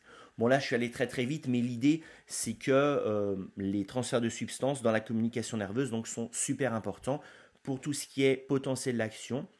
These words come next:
jeunesse, transmission, et tout ce qui est bouton synaptique et, et les synapses ici.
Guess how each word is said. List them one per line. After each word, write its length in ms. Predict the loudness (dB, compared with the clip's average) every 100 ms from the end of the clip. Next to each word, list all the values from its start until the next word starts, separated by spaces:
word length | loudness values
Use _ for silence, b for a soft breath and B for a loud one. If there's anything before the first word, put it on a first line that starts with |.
| -8
jeunesse, 380 | 0 2 2 -2
transmission, 640 | -8 -6 -8 -6 -4 -4 B B -6
et 100 | -6
tout 120 | -4
ce 120 | -8
qui 120 | 0 2
est 80 |
bouton 340 | 2 0 -4 -4
synaptique 640 | -2 -4 -4 -8 -12 -14 b b -8
et, 300 | -6 -2 -2
et 20 |
les 120 | -2
synapses 420 | -2 -2 -4 -4
ici. 280 | -10 -10 -14